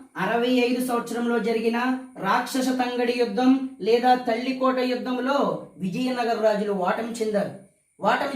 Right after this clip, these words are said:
చెందిన తర్వాత వారి యొక్క రాజధాని వాళ్ళు హంపి నుండి పెనుగొండకు మార్చారు. పెనుగొండ నుంచి మళ్ళీ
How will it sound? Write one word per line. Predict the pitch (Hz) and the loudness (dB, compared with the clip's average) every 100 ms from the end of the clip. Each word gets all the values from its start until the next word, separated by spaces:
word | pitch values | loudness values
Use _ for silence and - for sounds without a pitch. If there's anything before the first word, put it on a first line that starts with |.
| 262 | -2
చెందిన | 254 254 247 | -2 -2 -2
తర్వాత | 240 233 220 233 202 190 - - 180 | 2 2 2 2 2 0 -6 -10 0
వారి | 202 240 262 | 2 2 2
యొక్క | 262 - 208 190 | 0 0 -2 2
రాజధాని | 214 254 240 240 233 214 | 0 0 -4 -4 -2 -2
వాళ్ళు | 208 208 226 185 170 165 - - | 0 2 2 0 -4 -8 -12 -4
హంపి | 214 269 269 269 254 | 0 2 4 4 6
నుండి | 247 233 233 196 185 175 - - | 4 0 0 0 -2 -8 -18 -8
పెనుగొండకు | 202 226 247 247 247 240 | -4 -2 -2 -2 -2 0
మార్చారు. | 233 - 240 254 254 - _ - _ _ _ - _ _ _ _ _ _ _ - _ _ | -2 0 -2 -2 -4 -8 _ -20 _ _ _ -20 _ _ _ _ _ _ _ -20 _ _
పెనుగొండ | 202 240 285 285 277 262 | -2 2 4 4 6 6
నుంచి | 254 - 233 190 165 165 - 170 | 4 0 -4 -4 -4 -6 -8 -4
మళ్ళీ | 185 220 | -4 -2